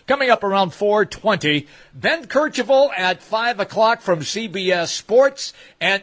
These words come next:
Ian Castleberry at about five twenty-five, the comeback on Major League Baseball. And speaking of baseball, Trent, you are a busy guy tonight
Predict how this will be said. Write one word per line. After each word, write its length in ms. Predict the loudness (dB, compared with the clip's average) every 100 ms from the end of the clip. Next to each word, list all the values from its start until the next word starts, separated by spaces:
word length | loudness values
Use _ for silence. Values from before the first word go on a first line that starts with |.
| -6
Ian 320 | -6 -4 -6
Castleberry 840 | -6 -4 -4 -4 -2 -2 0 0
at 80 | 2
about 280 | 0 0 -2
five 320 | 0 0 0
twenty-five, 1040 | -6 -8 -6 -6 -4 -2 0 0 0 -2 -10 -20 -20 -8
the 140 | -8
comeback 600 | -6 -4 -4 -2 -2 -2 -2
on 360 | 0 0 -2 -4
Major 340 | -4 -2 -2
League 300 | 0 -2 -4
Baseball. 480 | -4 -4 -8 -10 -10
And 100 | -12
speaking 460 | -4 -4 -4 -2
of 160 | -2 -2
baseball, 520 | -2 -4 0 2 2
Trent, 340 | 0 -2 -2 -2
you 200 | -4 -6
are 260 | 0 0 0
a 160 | 0 -4
busy 560 | -4 -2 -2 -2 -6 0
guy 480 | 2 4 4 2
tonight 500 | -2 -4 0 0 0